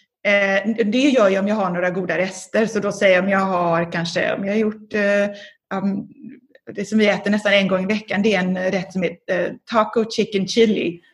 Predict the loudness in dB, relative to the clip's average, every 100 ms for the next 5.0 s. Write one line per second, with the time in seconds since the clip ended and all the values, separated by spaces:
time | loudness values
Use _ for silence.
0 | _ 0 2 0 2 2 4 2 4 4
1 | 2 0 0 -2 -2 -4 -2 -2 -2 -4
2 | -6 -2 0 2 0 -2 -8 -20 _ 0
3 | 2 0 -2 -2 -2 -4 -6 -8 -8 -4
4 | -4 0 2 2 4 6 6 6 2